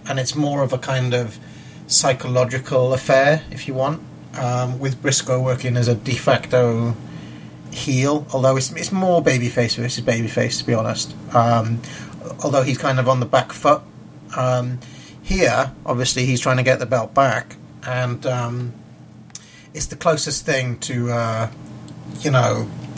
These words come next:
I, for me, um, I, I'm just having a look. This is probably, aside from one other match, which, uh, you know, which you know what it is, Chad,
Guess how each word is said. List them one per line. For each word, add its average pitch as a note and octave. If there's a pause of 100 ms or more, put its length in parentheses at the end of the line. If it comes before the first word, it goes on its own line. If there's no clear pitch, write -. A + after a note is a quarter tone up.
(360)
I, -
for -
me, C#3 (720)
um, B2+
I, C3
I'm C3+
just D3+
having C#3+
a C3
look. B2 (680)
This D#3
is A#2+ (280)
probably, B2+ (260)
aside C#3+
from C3
one C3+
other B2+
match, A#2
which, -
uh, A#2+ (280)
you C3
know, B2 (140)
which C3+
you A#2+
know C3
what A#2
it A#2+
is, B2+
Chad, A2+